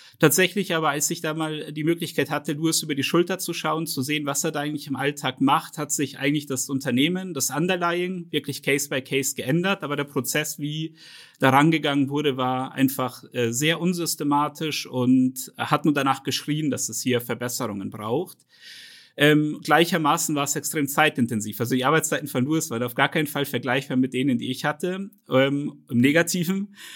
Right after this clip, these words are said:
Und, äh, da haben wir gemerkt, okay, da ist sehr, sehr viel Potenzial auf dem Tisch. Und das war letztendlich auch die Idee, wo wir gesagt haben, wir streben eine Objektivierung der Unternehmensanalyse an mit Strategy Bridge. Das,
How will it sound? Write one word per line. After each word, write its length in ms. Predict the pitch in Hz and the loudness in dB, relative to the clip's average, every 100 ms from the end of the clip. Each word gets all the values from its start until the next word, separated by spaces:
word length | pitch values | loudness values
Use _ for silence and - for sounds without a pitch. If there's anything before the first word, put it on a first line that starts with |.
| - - - | -20 -20 4
Und, 760 | 151 147 151 151 151 147 - - | 10 10 8 4 -2 -6 -8 -2
äh, 160 | 143 135 | 0 4
da 200 | 151 170 | 6 4
haben 120 | 175 | 2
wir 120 | 156 | 0
gemerkt, 440 | 156 147 156 - | 0 0 0 -2
okay, 240 | 135 - 160 | -4 2 2
da 220 | 147 143 | 4 0
ist 120 | 139 | 0
sehr, 380 | 147 156 170 160 | 0 0 -2 -4
sehr 220 | - 151 143 | -4 -2 0
viel 160 | 170 | -2
Potenzial 640 | 170 160 147 131 139 147 | -4 -2 -2 0 2 2
auf 160 | 180 175 | 2 -2
dem 140 | 175 | -4
Tisch. 440 | - 180 - - - | -2 -2 -2 -4 -6
Und 600 | 143 147 151 151 147 - - | 0 2 2 -4 -8 -14 -6
das 300 | 135 151 - | 0 0 2
war 60 | 156 | 0
letztendlich 500 | 143 - 147 143 139 | 0 -2 -4 -4 -8
auch 140 | 135 | -6
die 160 | 156 131 | 0 2
Idee, 240 | 143 147 | 4 2
wo 100 | 135 | 0
wir 120 | 143 | -4
gesagt 400 | 139 135 135 - | -2 -2 -4 -4
haben, 120 | 127 | -2
wir 140 | 135 147 | 0 0
streben 360 | - 151 143 | -2 -2 0
eine 220 | 135 127 151 | 2 2 0
Objektivierung 720 | 147 147 - 131 127 131 131 | 0 -2 -2 -4 0 2 2
der 120 | 127 | 0
Unternehmensanalyse 1000 | 117 120 110 120 117 107 104 98 98 104 | -2 -2 -2 -2 -2 -4 -6 -8 -10 -8
an 100 | 104 | -8
mit 120 | 98 | -8
Strategy 440 | - - 101 98 98 | -10 -8 -8 -10 -12
Bridge. 300 | 107 101 - | -10 -8 -2
Das, 300 | 151 160 - | -2 -2 -6